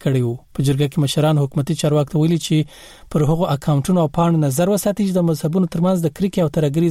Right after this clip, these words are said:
زیاتولو لپاره غلط مواد خپروي. بل خوا چارواکي وایي، هر څه یې تر نظر لاندې دي. نور حال طارق اورکزی راکوي.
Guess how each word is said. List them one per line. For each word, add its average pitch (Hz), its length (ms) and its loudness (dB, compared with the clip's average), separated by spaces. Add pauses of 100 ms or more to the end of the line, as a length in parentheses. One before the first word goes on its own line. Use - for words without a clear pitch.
زیاتولو 151 320 0
لپاره 180 840 -2
غلط 151 360 0
مواد 139 360 0
خپروي. 123 380 -4 (200)
بل 139 140 -2
خوا 143 160 -2
چارواکي 151 400 0
وایي، 170 180 2
هر 170 140 -2
څه - 100 -4
یې 170 100 -2
تر 143 200 -2
نظر 143 400 -2
لاندې 120 280 0
دي. 127 100 -14 (520)
نور 180 180 0
حال 180 240 0
طارق 151 320 0
اورکزی 135 380 0
راکوي. - 340 -14